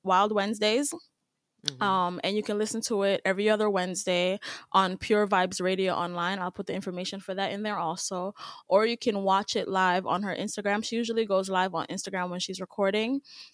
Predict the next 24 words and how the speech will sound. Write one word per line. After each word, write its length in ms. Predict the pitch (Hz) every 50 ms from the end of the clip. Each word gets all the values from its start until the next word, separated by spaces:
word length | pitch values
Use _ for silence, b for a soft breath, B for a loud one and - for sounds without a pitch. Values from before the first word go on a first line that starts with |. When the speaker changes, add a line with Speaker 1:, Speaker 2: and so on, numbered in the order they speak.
| B B _ -
Speaker 1:
And, 440 | 196 202 196 190 190 190 190 185 - - -
um, 560 | 185 180 180 180 175 175 175 175 180 180 175 -
I 100 | 170 196
believe 360 | 190 190 208 208 226 233 247
it's 140 | 262 240 -
on 160 | 226 196 190
Pure 340 | 196 - - 214 202 202 196
Vibes 320 | 185 180 180 180 185 190 -
also. 640 | - 190 190 190 196 - - 226 220 226 240 269 - B B B B B B B _ -
And 800 | 185 185 185 185 190 185 180 175 175 175 175 175 175 180 185 -
she 120 | - 233
has 100 | 269 277
another 260 | 285 262 262 240 240
co-host. 440 | 220 - 214 196 196 170 127 185 -
I'm 220 | - 180 180 190 196
horrible 340 | 190 208 196 180 160 - 151
'cause 140 | - 160
I 60 | 175 185
can't 200 | - 196 185 -
remember. 380 | - 190 185 180 175 170 175 -
What 140 | 220 247
the 80 | 285 311
girl 240 | 294 294 294 285 277
name? 320 | 277 269 269 269 294 330